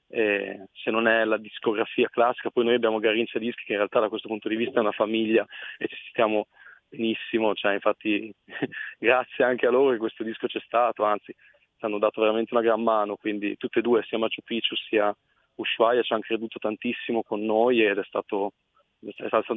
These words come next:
è un bellissimo percorso quello che stiamo facendo, quindi da questo punto di vista ti dirò, non, <laughs> non, non possiamo assolutamente lamentarci, anzi siamo molto contenti. Quando la musica è coerente, quando hai un messaggio,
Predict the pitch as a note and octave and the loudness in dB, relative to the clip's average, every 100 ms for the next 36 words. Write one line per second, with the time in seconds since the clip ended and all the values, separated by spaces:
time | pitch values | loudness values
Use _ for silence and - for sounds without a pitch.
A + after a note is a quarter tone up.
0 | A#2+ - A#2+ A2+ A#2+ - B2 A2+ - C3+ | -8 -8 -2 0 0 0 0 0 0 0
1 | - A2 G#2 - G#2+ G#2+ - A2+ G2+ G2+ | 2 -2 -2 -2 -4 -4 -6 -4 -4 -6
2 | _ _ - - - A#2 A#2 A2+ G#2+ G2+ | _ _ -20 -10 -2 2 4 4 4 0
3 | A2 A2 B2+ - B2 A#2+ B2+ B2+ C3+ - | -4 -4 -2 -4 -4 -4 -2 0 0 -2
4 | C3 A#2+ A#2+ A#2+ G2+ G#2 G#2+ A2 A2 G#2+ | -4 0 2 2 0 -6 -8 -6 -4 -6
5 | - _ - - - _ _ - - - | -8 _ -20 -20 -20 _ _ -6 -2 2
6 | E3 D3 D3+ D3 C#3+ C#3 - C#3 C#3 - | 2 2 2 2 2 -2 0 0 0 0
7 | C3 B2 C3 C3+ B2+ B2+ A#2+ A#2 C3+ A#2 | 0 0 2 2 2 0 0 2 2 2
8 | - A#2 G2 - A2 A2 A#2 A#2 A2+ - | 0 -2 -2 -8 -6 -2 -2 -2 -2 0
9 | A#2 G#2 - - - - - _ _ _ | 0 0 -8 -12 -12 -12 -14 _ _ _
10 | - C3+ D3 D3 D3+ D#3 D#3 D3 C3 C3+ | 2 4 4 4 4 2 2 0 2 2
11 | B2 C#3 C3 - G#2+ A2+ A2+ A#2+ A#2+ A#2 | 4 4 2 -2 -2 0 2 2 0 -2
12 | - A#2 A2+ - B2 A#2 A2 | 0 0 0 0 2 4 2